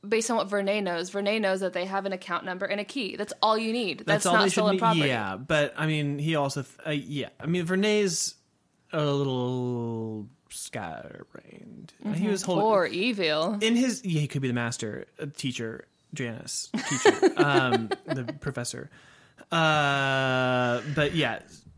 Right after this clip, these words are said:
Speaker 2: as Calais is first learning that Vernay wants him to call back, he also, um, another agent yelled to Fash, "Captain, I'm going through Teabing's speed dial numbers. I'm on the phone with Le Bourget Airfield. I've got some bad news."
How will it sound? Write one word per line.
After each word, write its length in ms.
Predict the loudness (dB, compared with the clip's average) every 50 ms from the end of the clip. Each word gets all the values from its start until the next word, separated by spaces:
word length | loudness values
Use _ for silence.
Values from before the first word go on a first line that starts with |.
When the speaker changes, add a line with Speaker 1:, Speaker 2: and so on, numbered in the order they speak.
| _ _ _ -20 -20 -20 -20 -20 _ _ _ _ _ _ _ -2
Speaker 2:
as 280 | 0 2 2 2 0 0
Calais 320 | -2 0 0 2 2 2
is 120 | 2 0 -2
first 320 | -2 -2 -2 -2 -2 -2
learning 340 | 0 0 0 0 0 -2 -2
that 300 | -2 -4 -6 -8 -12 _ -8
Vernay 380 | -4 -2 -2 0 0 0 0 0
wants 360 | 0 -2 -2 -2 -4 -4 -4
him 140 | -4 -4 -4
to 60 | -6
call 260 | -8 -8 -8 -6 -6 -4
back, 540 | -2 0 0 2 2 0 -2 -6 -10 -20 -20 _ _ _ _ _ _ _ _ _ _ _ _
he 180 | _ -6 -6 -6 -2 0
also, 840 | 0 2 2 0 0 -2 -4 -4 -4 -4 -4 -6 -6 -10 -12 -14 -20 _ -8
um, 580 | -4 -4 -4 -4 -4 -8 -12 -14 -16 -16 -18 -20 -20 _ _ _ _ _ _ _ -6
another 260 | -4 -2 -2 0 0
agent 300 | -2 -2 -4 -4 -6 -6
yelled 220 | -4 -4 -4 -4
to 60 | -6 -8
Fash, 440 | -6 -4 -2 -2 -2 -2 -4 -6
"Captain, 500 | -10 -6 -4 -4 -4 -4 -4 -4 -4 -2
I'm 120 | -2 -4 -2
going 220 | -2 -2 -2 -4
through 160 | -6 -8 -10
Teabing's 440 | -8 -4 -4 -4 -2 -2 -4 -4 -6
speed 280 | -8 -6 -4 -2 -2 0
dial 220 | 0 0 2 2
numbers. 380 | 0 0 0 0 -2 -2 -2 -4
I'm 120 | -4 -4 -4
on 80 | -4
the 80 | -6 -4
phone 140 | -4 -4 -4
with 140 | -4 -6 -8
Le 80 | -8
Bourget 520 | -6 -6 -6 -6 -4 -2 -2 -2 -4 -4 -2 -2
Airfield. 520 | 0 0 0 -2 -2 -2 -2 -2 -2 -4
I've 200 | -6 -10 -10 -8
got 320 | -6 -6 -6 -6 -8 -10
some 200 | -10 -8 -8 -6
bad 460 | -6 -6 -6 -6 -6 -6 -8 -10 -12 -14
news." 580 | -12 -12 -14 -14 -18 -20 -18 -18 -16 -16 -18